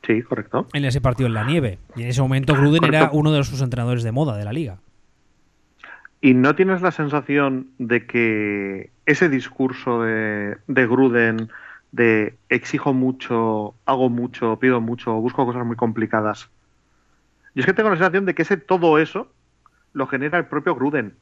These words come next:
Speaker 1: en su libro, en sus charlas televisivas,
Speaker 2: Mm.
Speaker 1: en su tal, en su cual. Es él el que crea esa imagen de sí mismo.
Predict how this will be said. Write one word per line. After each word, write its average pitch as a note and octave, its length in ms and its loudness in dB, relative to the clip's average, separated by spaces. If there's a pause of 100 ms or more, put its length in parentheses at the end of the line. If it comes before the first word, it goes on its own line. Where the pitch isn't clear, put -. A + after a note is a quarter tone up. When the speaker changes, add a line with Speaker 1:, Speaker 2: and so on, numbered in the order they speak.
Speaker 1:
en C#3+ 100 -4
su C3+ 100 -6
libro, C3 340 -2 (1300)
en C#3 180 2
sus B2+ 520 -2
charlas C#3+ 360 0
televisivas, C3+ 680 0
Speaker 2:
Mm. D3+ 300 -6
Speaker 1:
en C3+ 60 -8
su C3+ 120 -2
tal, D#3 240 2
en C#3 80 -4
su A#2+ 100 -6
cual. D#3+ 240 0 (160)
Es D#3 180 -2
él F#3+ 100 2
el F3+ 100 -2
que C3+ 120 -10
crea E3 180 -6
esa C#3 100 -8
imagen B2+ 280 -8
de A2 80 -8
sí G2+ 100 -16
mismo. C3 320 -14